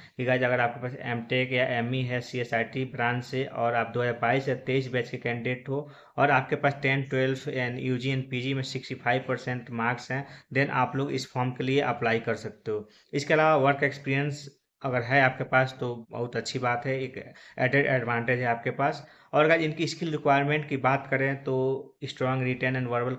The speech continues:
communication skills फर्स्ट बोला हुआ है, सेकंड बोला हुआ है कि you have a excellent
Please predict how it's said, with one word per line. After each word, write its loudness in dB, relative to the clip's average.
communication -4
skills -6
फर्स्ट 2
बोला 4
हुआ 4
है, 2
सेकंड -2
बोला 0
हुआ 0
है -6
कि -4
you 2
have 0
a 2
excellent -2